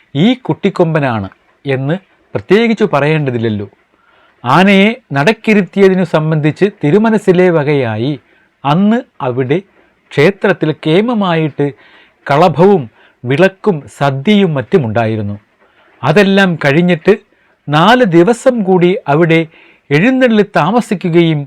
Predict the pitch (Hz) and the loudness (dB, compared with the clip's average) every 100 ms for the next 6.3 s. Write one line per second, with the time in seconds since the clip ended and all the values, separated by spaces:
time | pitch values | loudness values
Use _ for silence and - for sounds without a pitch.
0 | - _ _ _ _ - 165 226 269 - | -12 _ _ _ _ -4 -2 0 -2 -4
1 | 185 196 160 175 170 175 147 151 196 202 | -2 -4 0 0 2 0 0 0 2 0
2 | 196 151 - 165 190 185 180 160 151 202 | 0 -4 -2 2 2 2 -2 -2 0 0
3 | 233 220 180 170 160 151 143 _ - - | 0 0 0 0 -2 -4 -6 _ -20 -20
4 | - _ 139 143 175 247 226 214 202 180 | -20 _ 0 2 2 0 -2 0 2 2
5 | 160 156 143 135 - 127 214 226 208 180 | 0 -4 -2 -4 -4 -4 -2 0 0 0
6 | 160 151 143 | 0 0 -2